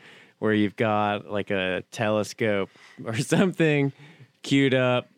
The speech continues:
uh, on the window, and you're waiting for, uh, some kind of more conclusive visual evidence to confirm or deny your suspicions about your neighbor, and you're staying up all through the night.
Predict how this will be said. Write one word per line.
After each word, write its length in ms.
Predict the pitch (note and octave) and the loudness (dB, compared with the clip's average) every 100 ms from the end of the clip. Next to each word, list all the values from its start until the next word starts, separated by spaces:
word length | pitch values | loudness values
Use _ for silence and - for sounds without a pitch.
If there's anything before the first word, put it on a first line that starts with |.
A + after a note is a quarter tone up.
| - | -2
uh, 60 | |
on 560 | A#2 A2+ A2 G#2 A2 A2+ | 0 2 2 0 2 2
the 100 | A2 | 2
window, 520 | A2+ A#2 A2+ G#2+ G#2+ | 2 2 2 2 2
and 120 | G#2 | 0
you're 160 | G#2 G2+ | 0 2
waiting 540 | G#2+ G#2+ G#2 G2+ G2+ | 2 0 0 -2 -4
for, 800 | - - A2 G#2+ G2 F#2+ F#2 F#2+ - | -6 -4 0 0 0 0 -2 -4 -10
uh, 480 | G#2 G2+ F#2 F#2 F#2+ | -6 -4 -2 -4 -6
some 400 | G2+ - C3+ A#2 | -10 -2 0 0
kind 320 | G#2+ A#2 G2+ G2 | 0 -2 0 -2
of 240 | F2+ - _ - - B2 | -6 -14 _ -20 -16 -4
more 160 | C#3 | -2
conclusive 520 | C#3+ C3 D#3+ D3+ D#3 | -2 2 2 2 0
visual 500 | B2 E3 D#3 D#3 D3+ C#3+ | 2 4 6 4 4 4
evidence 880 | C#3 C3+ C3 B2 A#2 A2 - - - _ _ _ - | 2 0 0 2 0 -2 -6 -16 -20 _ _ _ -4
to 220 | B2+ A2 | 0 2
confirm 840 | G#2 A2 - B2 A#2 A2+ A2 G#2 | 2 -2 -2 0 2 2 2 0
or 200 | G#2 G#2+ | 0 0
deny 460 | G2+ G#2 G#2 G#2 G2 | 0 0 0 0 0
your 200 | G2+ F#2+ | 0 -2
suspicions 640 | - G2+ - A#2+ G#2 A2 | -4 -8 -4 -4 -2 -4
about 180 | G2+ G#2+ | -2 -2
your 120 | G2+ | 0
neighbor, 320 | G#2+ G#2+ G#2 | 0 0 0
and 80 | G#2 | 0
you're 80 | G2 | -2
staying 440 | - - A#2 A2 | -4 -2 0 0
up 140 | G#2+ G#2+ | -2 -2
all 120 | G#2 | -4
through 180 | - G2+ | -4 -6
the 60 | G2+ | -4
night. 440 | G2+ G2+ G2+ F2 | -4 -2 -4 -6